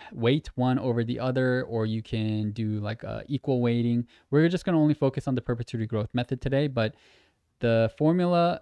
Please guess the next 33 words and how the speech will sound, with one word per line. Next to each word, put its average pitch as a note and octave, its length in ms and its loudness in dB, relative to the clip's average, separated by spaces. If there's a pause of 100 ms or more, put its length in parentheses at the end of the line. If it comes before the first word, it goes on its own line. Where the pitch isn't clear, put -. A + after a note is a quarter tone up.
for B2 280 2
perpetuity A#2 400 -2
growth D3 240 0
method D3+ 360 2
is A#2 240 -2
your A2 140 0
last B2+ 380 2
year's C3 600 0
free B2 160 0
cash A2 300 -2
flow C#3 220 0
times A#2 420 -4 (320)
one A#2+ 280 2
plus - 280 -2
your A2+ 80 -4
terminal G#2+ 300 -4
growth A2 320 -2
rate. E3+ 180 0 (640)
And B2 100 0
this E3+ 160 0
terminal F#3+ 320 0
growth C#3 340 2
rate D#3+ 300 2
is B2 320 -2 (800)
usually F3+ 480 2
something D3 400 -2
like B2 300 -2
the A2 480 -4
rate F3 240 -4
at B2 180 -8
which A#2+ 300 -4
your A2 340 0
overall A#2 640 0